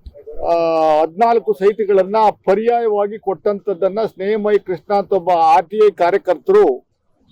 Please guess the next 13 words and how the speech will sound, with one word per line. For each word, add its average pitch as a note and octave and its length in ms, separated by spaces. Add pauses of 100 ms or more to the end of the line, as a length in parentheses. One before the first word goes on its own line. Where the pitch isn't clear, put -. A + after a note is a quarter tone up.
(580)
ಕೋರ್ಟ್‌ಗೆ G#3+ 480
ಹೋಗಿದ್ರು. F#3+ 480
ಅವ್ರ G3+ 140
ಜೊತೆನಲ್ಲಿ G3+ 400
ಪ್ರದೀಪ್ F#3 360
ಕುಮಾರ್ G3+ 300
ಮತ್ತೆ G3+ 200
ಟಿ G3+ 200
ಜಿ G#3+ 80
ಅಬ್ರಾಮ್ G3+ 420
ಮೂರು G3 360
ಜನ G3+ 120
ಹೋಗಿದ್ರು. F3+ 720